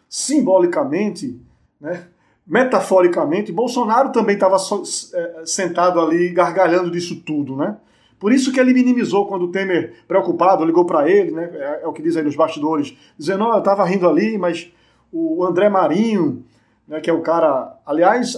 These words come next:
eu vou falar isso ainda, mas tava tirando, é, imitando a voz do Bolsonaro, ironizando o Bolsonaro. O Temer disse, "Ó, eu, eu ri, mas ele, ele me imitou também, imitou outras figuras, o Ciro e tal."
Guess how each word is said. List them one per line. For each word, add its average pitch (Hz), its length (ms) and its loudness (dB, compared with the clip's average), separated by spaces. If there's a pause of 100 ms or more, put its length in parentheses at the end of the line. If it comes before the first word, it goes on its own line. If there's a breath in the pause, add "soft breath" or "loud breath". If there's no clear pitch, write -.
(400)
eu 175 80 -10
vou 175 120 -4
falar 175 220 0
isso 147 180 -4
ainda, 180 200 -2
mas 156 240 -6 (400 soft breath)
tava 165 220 -2
tirando, 180 320 0 (300)
é, 160 220 -2
imitando 170 420 2
a - 20 4
voz 156 200 2
do 147 60 -2
Bolsonaro, 160 680 0
ironizando 165 560 0
o - 20 -8
Bolsonaro. 156 640 -2
O 165 60 -6
Temer 170 260 -2
disse, 165 180 -2
"Ó, 180 200 4
eu, 180 160 2
eu 190 160 4
ri, 202 180 -2
mas 208 220 -2
ele, 202 160 -2
ele 180 320 -2
me 247 80 2
imitou 208 280 -2
também, 185 440 0
imitou 170 220 -2
outras 180 180 -6
figuras, 165 580 0
o 147 60 -10
Ciro 190 420 -2
e - 40 -4
tal." 190 340 -2